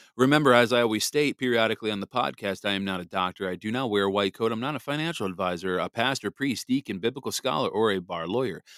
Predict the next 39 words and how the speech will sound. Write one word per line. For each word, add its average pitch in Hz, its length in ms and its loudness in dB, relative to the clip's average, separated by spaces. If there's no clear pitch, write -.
I 120 140 4
do 156 320 0
not 190 280 0
give 156 260 2
out 147 180 2
legal 170 320 2
advice, 92 380 0
and 98 80 -2
I 101 60 0
am 101 80 -2
also 131 260 -2
not 123 240 -2
the 117 100 0
official 110 380 -2
face 135 400 -2
or 113 160 2
voice 113 360 2
of 127 120 -8
the 95 160 -4
national, 110 440 0
state, 120 420 -2
or 92 180 0
county 131 380 -4
assemblies. 139 800 -2
Additionally, 123 440 8
I 117 40 0
do 117 160 0
not 120 200 0
advocate 110 480 0
for 104 80 -10
violence. 113 420 2
I 92 120 2
am 156 180 2
my 113 120 2
own 104 200 2
man, 131 260 -2
and 101 160 -2
the 90 60 -4
thoughts, 151 480 0